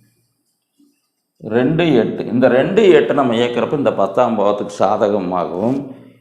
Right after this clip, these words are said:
இந்த மூன்று ஒன்பதாம் பாவத்துக்கு பாதகமாகவும் அமையும். அப்ப இந்த பாவங்கள் வந்து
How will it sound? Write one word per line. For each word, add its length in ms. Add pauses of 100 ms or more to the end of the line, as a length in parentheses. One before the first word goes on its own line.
(120)
இந்த 280
மூன்று 400
ஒன்பதாம் 460
பாவத்துக்கு 400 (100)
பாதகமாகவும் 800
அமையும். 320 (400)
அப்ப 220
இந்த 260 (140)
பாவங்கள் 520
வந்து 280